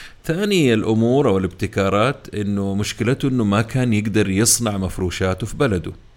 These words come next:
أدت لحل أو ابتكار ثاني، الصناعة خارج البلد، وبالتالي اختار بلد الأيدي العاملة حقته أرخص من السويد.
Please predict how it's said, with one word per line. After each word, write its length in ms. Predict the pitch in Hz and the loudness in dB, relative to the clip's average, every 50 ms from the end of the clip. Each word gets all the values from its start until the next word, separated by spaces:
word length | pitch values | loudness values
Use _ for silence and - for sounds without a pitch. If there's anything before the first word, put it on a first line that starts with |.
| - - - | -18 -8 -4
أدت 560 | 127 147 139 123 120 123 147 151 151 - - 104 | -4 -4 -4 -4 -4 -2 -2 -2 -2 -6 -10 -8
لحل 520 | 95 101 - - - 107 107 120 135 151 - - - - - - - - | -8 -6 -6 -6 -6 -4 -4 -4 -4 -6 -12 -18 -20 -20 -20 -20 -10 -4
أو 180 | 113 110 - 107 | -2 -2 -2 -2
ابتكار 680 | 98 - - - - - - 101 95 95 98 101 - - - - - | -4 -6 -4 -8 -6 -4 -2 0 0 0 0 -2 -4 -8 -14 -10 -2
ثاني، 380 | - 120 104 90 85 82 85 - - - - - - - - - | 0 2 2 2 0 -4 -8 -12 -14 -18 -16 -16 -16 -12 -8 -4
الصناعة 760 | 110 - - - 117 107 110 113 117 117 113 120 123 127 131 117 | -2 -2 0 0 0 2 2 2 2 2 0 -2 -4 -6 -8 -12
خارج 580 | - - - 107 107 104 101 104 101 98 - - - | -10 -4 0 2 2 2 2 0 -2 -4 -4 -8 -6
البلد، 460 | 110 101 95 87 92 87 85 85 85 - | -4 -4 -2 -2 -2 -2 -2 -4 -6 -6
وبالتالي 640 | 101 98 107 107 - - - 113 113 113 110 110 78 | -4 -4 -4 -4 -4 -4 0 0 0 2 0 -2 -6
اختار 320 | - - - 107 98 95 | -6 -6 -4 -4 -2 -2
بلد 420 | 90 92 113 117 123 127 120 120 - - - | 0 0 0 0 0 0 -2 -4 -8 -8 -6
الأيدي 360 | 101 - 98 110 107 101 95 | -6 -4 -2 -2 0 0 -2
العاملة 400 | 95 87 87 101 104 98 95 90 | -2 -4 -2 -2 -2 -2 -2 -4
حقته 460 | 85 - 107 98 92 85 - - - | -4 -6 -6 -6 -6 -6 -6 -4 -2
أرخص 460 | 131 139 131 - 117 120 - - - - | -2 -4 -2 -2 -4 -4 -4 -4 -6 -6
من 140 | - 95 | -6 -6
السويد. 520 | 92 85 - - - 101 104 117 135 151 | -4 -4 -4 -4 -2 0 2 2 0 0